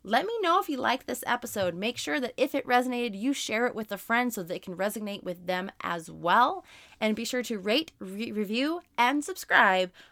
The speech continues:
on your listening platform of choice. Specifically, if you listen on Apple Podcasts, be sure to leave a review. It makes a big difference in helping other people find this podcast and join our Happiness Abound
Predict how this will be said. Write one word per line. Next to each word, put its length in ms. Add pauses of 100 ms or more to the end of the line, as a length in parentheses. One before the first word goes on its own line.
on 140
your 140
listening 340
platform 420
of 120
choice. 400 (220)
Specifically, 680
if 100
you 100
listen 420
on 340
Apple 280
Podcasts, 680
be 80
sure 260
to 120
leave 240
a 100
review. 380
It 120
makes 280
a 100 (100)
big 300
difference 480 (300)
in 80
helping 360
other 240
people 380
find 580 (300)
this 320
podcast 680
and 160
join 300
our 140
Happiness 540
Abound 440